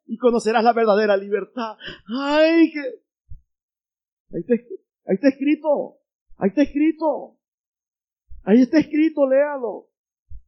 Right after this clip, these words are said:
Esto lo escribió Pedro dos mil diecinueve años antes que estuviera pasando en esta ciudad. Está pasando. Les prometen que serán libres de hacer lo que quieran.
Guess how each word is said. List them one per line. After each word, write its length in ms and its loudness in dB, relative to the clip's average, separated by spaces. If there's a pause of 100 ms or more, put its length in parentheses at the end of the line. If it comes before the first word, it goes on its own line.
(340)
Esto 240 -4
lo 80 6
escribió 380 2
Pedro 300 4
dos 160 2
mil 180 0
diecinueve 480 -4
años 560 -6 (180)
antes 300 -4
que 80 0
estuviera 340 -2
pasando 400 -6
en 100 -12
esta 160 -8
ciudad. 300 -10 (1400)
Está 160 -20
pasando. 560 -8 (920)
Les 120 -6
prometen 680 0 (320)
que 120 -2
serán 340 -4
libres 280 0
de 60 -2
hacer 320 -2
lo 160 -4
que 160 -4
quieran. 520 0